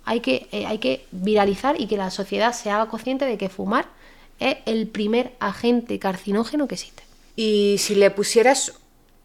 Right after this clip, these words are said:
Speaker 2: esta típica camiseta así que va con su super eslogan y, y ¿qué eslogan le, le pones? Así como para un mensaje para la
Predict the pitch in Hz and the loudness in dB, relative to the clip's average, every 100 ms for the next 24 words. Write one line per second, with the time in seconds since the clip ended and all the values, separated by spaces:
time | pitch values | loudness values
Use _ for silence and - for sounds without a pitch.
0 | - 208 - 220 226 202 202 196 208 208 | -10 -6 -4 0 2 2 2 0 2 0
1 | 185 202 202 180 175 160 170 185 185 175 | 0 0 4 4 4 6 8 8 6 2
2 | 165 - 165 165 170 170 156 156 160 165 | -2 -2 -2 -2 -2 0 0 2 2 4
3 | 180 180 175 170 156 156 156 151 147 - | 6 6 6 4 0 2 2 0 0 0
4 | 170 160 - 202 196 185 160 151 156 151 | 0 4 8 8 8 8 6 4 4 4
5 | 123 160 151 147 147 156 147 147 147 - | 2 4 4 2 2 2 2 -2 -4 -4
6 | 185 180 170 170 170 165 160 - - - | 0 2 4 4 4 2 -2 -8 -12 0
7 | 202 196 170 - 156 156 156 156 151 147 | 2 2 0 -2 -4 -2 0 0 0 -2